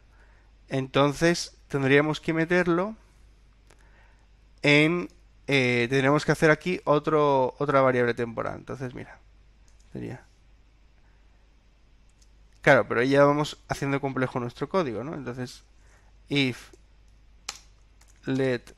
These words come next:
muestra nombre es igual a la variable nombre, entonces, em,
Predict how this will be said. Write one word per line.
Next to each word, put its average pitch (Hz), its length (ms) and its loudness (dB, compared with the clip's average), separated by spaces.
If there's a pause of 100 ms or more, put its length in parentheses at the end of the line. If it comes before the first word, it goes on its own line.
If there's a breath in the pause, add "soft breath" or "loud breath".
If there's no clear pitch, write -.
(100)
muestra 123 800 -10 (1000)
nombre 123 640 -6 (260)
es - 240 -8
igual 131 500 -2 (220)
a 135 340 0 (1900 soft breath)
la - 80 -14
variable 123 400 -2
nombre, 180 680 -4
entonces, 165 1120 -6 (2250 loud breath)
em, 117 800 -4